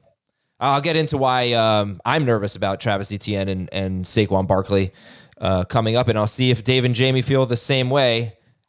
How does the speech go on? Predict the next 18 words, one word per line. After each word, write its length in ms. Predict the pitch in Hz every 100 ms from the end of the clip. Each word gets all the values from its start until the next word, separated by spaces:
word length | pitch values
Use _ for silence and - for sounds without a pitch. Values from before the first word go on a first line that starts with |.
| -
Uh, 340 | 104 104 101 104
I 100 | 107
mean, 180 | 113 104
the 60 |
rankings 500 | 110 127 135 131 117
would 120 | 117 110
suggest 400 | 113 104 123 -
that 120 | 113
they 140 | 123
are 240 | 123 127 123
starters, 840 | - - 147 151 104 101 - - -
but, 240 | 104 98 -
well, 160 | 123 127
Jamie's 260 | 120 143 139
got 160 | 135
Barkley 300 | 123 127 123
twentieth, 540 | - 123 113 95 - -
so 380 | 107 98 92